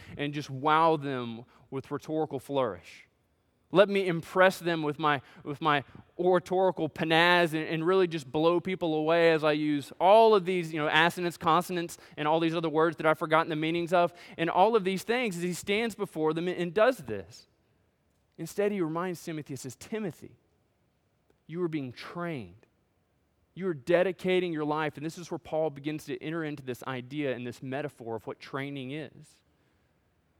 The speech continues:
You know, any of you in here that are professionals, remember the time that you gave yourself to dedicated study, whether it be to learn a trade, you're a plumber, you're an electrician, you're a welder,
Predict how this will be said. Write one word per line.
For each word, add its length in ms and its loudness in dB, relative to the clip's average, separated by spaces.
You 80 -2
know, 60 4
any 260 4
of 100 2
you 140 -2
in 100 0
here 160 0
that 120 -2
are 80 -2
professionals, 680 0
remember 340 -2
the 80 -2
time 340 0
that 100 -6
you 120 -10
gave 400 0
yourself 540 0
to 80 -8
dedicated 600 0
study, 360 2
whether 300 -2
it 160 -12
be 200 -6
to 140 -8
learn 300 -2
a 40 -6
trade, 540 -2
you're 140 -10
a 40 -12
plumber, 440 -6
you're 140 -6
an 60 -8
electrician, 580 -10
you're 160 -12
a 60 -8
welder, 500 -2